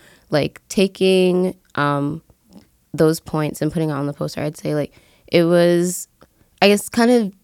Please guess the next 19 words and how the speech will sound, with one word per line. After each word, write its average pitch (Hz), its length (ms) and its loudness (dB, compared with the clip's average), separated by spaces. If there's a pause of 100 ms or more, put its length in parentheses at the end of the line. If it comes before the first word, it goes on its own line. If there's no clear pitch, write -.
difficult 190 420 0
to 175 120 -2
be 165 140 0
like, 165 220 -2
"Okay, 156 320 -2
like, 156 220 -2
what 165 200 0
visuals 160 800 -2 (260)
are 165 100 4
gonna 151 180 0
help 156 260 -4
me, 160 320 2 (160)
um, 139 340 -2
put - 180 -6
my 147 140 -4
point 147 280 -4
across 175 460 -4
more? 196 400 -2 (420)
And 147 500 0